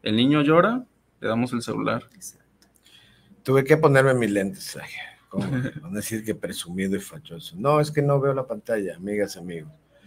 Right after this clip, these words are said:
Speaker 1: Sí.
Speaker 3: Lourdes Esmeralda Ramírez Barajas, hola, buenas noches, tenemos que adaptarnos a estas nuevas familias, pues sí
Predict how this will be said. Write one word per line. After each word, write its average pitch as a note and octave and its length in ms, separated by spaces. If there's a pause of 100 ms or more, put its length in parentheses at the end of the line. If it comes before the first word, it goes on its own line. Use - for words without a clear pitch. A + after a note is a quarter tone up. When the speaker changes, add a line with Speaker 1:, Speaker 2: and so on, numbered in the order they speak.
(600)
Speaker 1:
Sí. - 160
Speaker 3:
Lourdes A#3+ 580
Esmeralda G3+ 480
Ramírez G#3 460
Barajas, G3 1000
hola, B3 260
buenas A#3+ 240
noches, A#3+ 380
tenemos G#3+ 540
que G3+ 260
adaptarnos F#3+ 640
a E3 80
estas D#3 240
nuevas D#3 320
familias, C#3 540
pues A#2 180
sí F#3 320